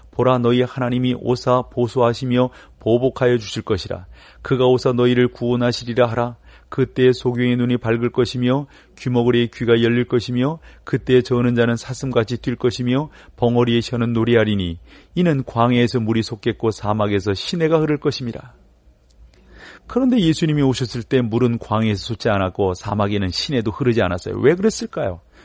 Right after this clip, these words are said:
왜입니까? 그것은 주님께서 처음 오셔서는 아직 그분을 천-, 그러니까 우리 주님이 천국을 완성하시기 위해서 오신 것이 아니기 때문에 그렇습니다. 그럼에도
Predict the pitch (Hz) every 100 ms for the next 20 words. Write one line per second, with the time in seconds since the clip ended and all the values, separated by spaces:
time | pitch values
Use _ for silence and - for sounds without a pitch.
0 | - 113 123 165 202 - 95 92 - 113
1 | 92 95 - - - - 117 101 104 90
2 | - - 170 165 151 185 185 175 170 120
3 | - - - 135 170 202 - - 220 175
4 | 143 123 202 - - - _ _ - -
5 | 208 160 - _ - - 135 131 135 120
6 | 143 147 139 - 127 139 151 - _ -
7 | - 220 196 170 - - 104 156 143 165
8 | 156 - 139 131 135 127 123 101 110 101
9 | 90 113 - - - 95 92 90 - 90
10 | 90 90 92 - - _ - - _ _
11 | _ - _ _ - _ _ - _ -
12 | 113 110 107 107 110 131